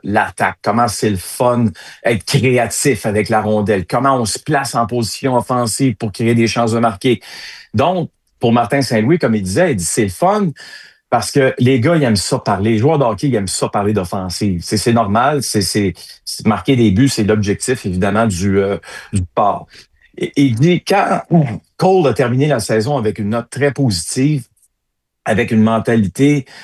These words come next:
où tout allait bien pour lui, il, c'est plus facile de travailler avec quelqu'un quand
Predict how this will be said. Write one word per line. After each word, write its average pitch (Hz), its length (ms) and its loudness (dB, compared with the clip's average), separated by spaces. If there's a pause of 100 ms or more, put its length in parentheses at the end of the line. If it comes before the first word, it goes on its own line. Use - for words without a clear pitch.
(200)
où 104 100 -6
tout 131 160 -8
allait 123 220 2
bien 127 200 2
pour 107 200 0
lui, 143 400 2 (280)
il, 104 120 0
c'est 131 220 0
plus 180 200 -4
facile 131 420 -2
de 107 100 2
travailler 104 500 -2
avec 101 240 -4
quelqu'un 120 640 0 (680)
quand 127 340 2